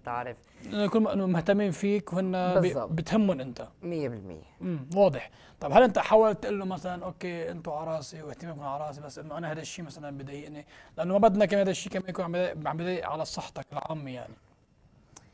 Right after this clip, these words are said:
Speaker 2: إنه مرات هيك شعور بضايق على الصحة العامة ككل.
Speaker 1: هلا إيه بضايق وكل شيء، بس إذا بدك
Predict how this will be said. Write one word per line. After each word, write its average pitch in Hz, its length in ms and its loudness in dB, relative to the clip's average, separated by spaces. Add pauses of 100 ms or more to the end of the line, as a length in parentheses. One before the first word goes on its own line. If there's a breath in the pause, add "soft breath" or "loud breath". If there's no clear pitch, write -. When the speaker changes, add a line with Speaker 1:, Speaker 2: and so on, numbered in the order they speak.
(480 soft breath)
Speaker 2:
إنه 147 120 -6
مرات 160 240 0
هيك - 140 -4
شعور 175 420 4
بضايق 170 320 0
على 143 80 -2
الصحة - 320 -6
العامة 156 260 -4
ككل. 143 380 -8 (640)
Speaker 1:
هلا 143 380 -4
إيه 160 140 -2
بضايق 139 760 -6
وكل 120 300 -10
شيء، 135 300 -8
بس 120 240 -8
إذا 123 200 -8
بدك 127 260 -6